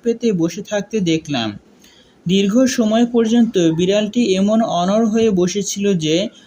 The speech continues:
ওর শরীরের একটি পশম পর্যন্ত নড়ছিল না।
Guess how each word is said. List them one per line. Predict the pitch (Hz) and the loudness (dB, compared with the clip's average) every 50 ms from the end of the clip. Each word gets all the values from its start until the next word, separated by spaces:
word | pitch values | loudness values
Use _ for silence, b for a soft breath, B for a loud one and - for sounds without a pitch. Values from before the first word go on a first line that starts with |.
| B B B | B B B
ওর | - 190 214 269 | 0 2 2 2
শরীরের | 254 - - 254 240 226 220 220 233 247 | 2 0 0 0 2 2 2 4 2 2
একটি | 233 190 185 185 185 - - 226 | 2 2 0 -2 -4 -4 -6 -6
পশম | - - 185 175 175 180 - 247 247 | -4 -2 0 0 0 2 2 2 2
পর্যন্ত | 233 233 214 190 190 190 214 220 220 214 240 | 2 2 2 2 2 2 2 0 0 2 2
নড়ছিল | 233 214 190 175 175 170 170 - - 202 180 170 | 2 4 4 2 2 0 -2 -2 -2 0 2 2
না। | 160 147 123 101 87 - | 0 0 -2 -4 -6 -10